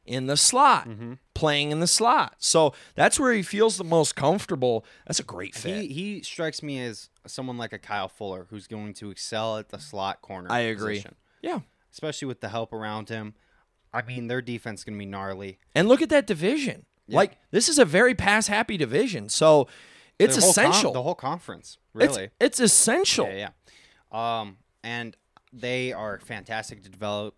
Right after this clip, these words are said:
Speaker 2: uh, developing
Speaker 1: Mm-hmm.
Speaker 2: edge rushers, so I think Oweh is gonna be a stud for them at some point.
Speaker 1: Six five, two sixty.
Speaker 2: Yeah.
Speaker 1: I
Speaker 2: Obviously, you lost, um,
Speaker 1: four three nine forty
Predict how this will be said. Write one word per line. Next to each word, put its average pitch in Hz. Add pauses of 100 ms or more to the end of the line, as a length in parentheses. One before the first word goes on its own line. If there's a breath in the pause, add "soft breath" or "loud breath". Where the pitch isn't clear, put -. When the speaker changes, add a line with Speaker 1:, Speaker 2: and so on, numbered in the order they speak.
Speaker 2:
uh, 101
developing 104
Speaker 1:
Mm-hmm. 113
Speaker 2:
edge 113
rushers, 113
so 104
I 98
think 110
Oweh 101
is 92
gonna 95
be 95
a 90
stud 107
for 113
them 104
at 85
some 104
point. 92
Speaker 1:
Six -
five, 110
two 117
sixty. 107
Speaker 2:
Yeah. 92 (180)
Speaker 1:
I 113
Speaker 2:
Obviously, 117
you 107
lost, 98
um, 92
Speaker 1:
four 147
three 147
nine 107
forty 90